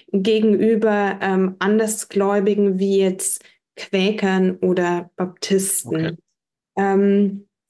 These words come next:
Speaker 1: also ich glaube, es kommt drauf an, ob man die Innen- oder die
Speaker 2: Ja.
Speaker 1: Außenperspektive insoweit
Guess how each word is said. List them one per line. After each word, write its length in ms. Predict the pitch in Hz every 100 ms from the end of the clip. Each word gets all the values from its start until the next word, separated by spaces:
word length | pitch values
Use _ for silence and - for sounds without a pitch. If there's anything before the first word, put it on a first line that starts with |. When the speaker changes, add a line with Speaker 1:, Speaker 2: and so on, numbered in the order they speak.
| -
Speaker 1:
also 280 | 214 208 214
ich 320 | 196 208 -
glaube, 280 | 214 214 214
es 160 | 208
kommt 520 | - 214 220 - -
drauf 220 | 202 190 190
an, 240 | 202 208
ob 160 | 185 196
man 220 | 196 196
die 180 | 190 185
Innen- 400 | 190 208 196 190
oder 240 | 185 180
die 120 | 180
Speaker 2:
Ja. 100 | -
Speaker 1:
Außenperspektive 2000 | 175 185 - 180 175 175 - _ _ - 95 95 - - _ _ - - 175 - 185
insoweit 680 | 180 170 175 170 165 170